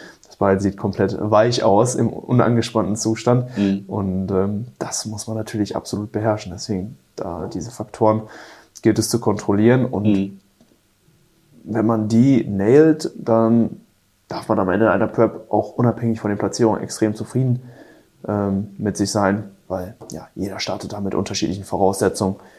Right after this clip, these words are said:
Speaker 1: in Sachen Muskelmasse halt eben in so eine Prep. Und dementsprechend sind die Ergebnisse, die Resultate, die Platzierungen dann halt auch komplett unterschiedlich, ne?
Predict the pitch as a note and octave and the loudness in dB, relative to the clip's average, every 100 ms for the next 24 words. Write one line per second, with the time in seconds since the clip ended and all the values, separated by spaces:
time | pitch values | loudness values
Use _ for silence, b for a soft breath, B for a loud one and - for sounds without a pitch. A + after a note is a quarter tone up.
0 | B G2 G2 F#2 G#2 G2+ - G2+ G2 G2 | B -4 0 0 0 -2 0 0 0 2
1 | G2 F#2+ G2 G2 F#2 F#2 F#2 - G#2+ - | 0 2 -2 -2 -2 -4 -6 -2 -2 -2
2 | - - G2 F2+ F#2 - F#2+ G2 F#2 F2+ | -20 -16 -8 -4 -4 -6 -6 -8 -2 -2
3 | F#2+ F#2 G2 - G2+ b b b - F#2+ | 0 -2 -4 -6 -8 b b b -12 -10
4 | F#2+ G2 - G2+ G2+ G2+ - _ _ - | -8 -10 0 0 2 -2 -4 _ _ -20
5 | - G2+ - G#2 G2 G2 G2+ F#2+ G2 F#2 | -10 -8 -2 0 0 -2 -4 -6 -6 -10
6 | F2+ - F#2 F#2 - G2 G2+ - E2+ - | -10 -8 -6 -4 -4 -6 -6 -6 -6 -6
7 | F#2+ | -8